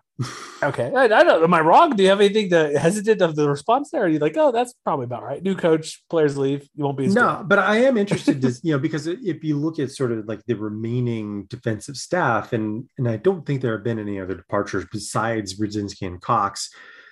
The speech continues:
Speaker 1: You know, I really am interested to see who might have the inside track if the plan is to just promote from within the existing staff. Like, would you go with someone like Brian Noor,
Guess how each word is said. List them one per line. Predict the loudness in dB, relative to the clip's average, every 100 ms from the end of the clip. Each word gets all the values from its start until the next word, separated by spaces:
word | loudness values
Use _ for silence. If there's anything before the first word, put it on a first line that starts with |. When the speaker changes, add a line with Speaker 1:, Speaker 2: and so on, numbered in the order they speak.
| _ _ _ 0
Speaker 1:
You | 2
know, |
I | 4 2
really | 4 4 4 4
am | 4 2
interested | -2 -8 -10 -10
to |
see | -8 -4 0 2 0
who | 0 -2 0
might | 0 -2 -6 -8
have | -8 -4 -4 -6
the | -6 -6
inside | -6 -4 -4 -4
track | -4 -2 -2 -4 _ -2
if | -2 -4
the | -20 _
plan | -4 -2 -2 -4
is | -8 -12
to |
just | -12 -12 -8
promote | -4 -2 -4 -4
from | -8 -8
within | -6 -4 -4
the | -6
existing | -8 -10 -10 -10
staff. | -2 -2 -2 -8 -8
Like, | -8 -4
would | -4
you | 0
go | 0 2 -2 -8 -20 -20 _
with | -8
someone | -6 -4
like | -6 -4
Brian | -4 -2 -2
Noor, | 0 0 0 -6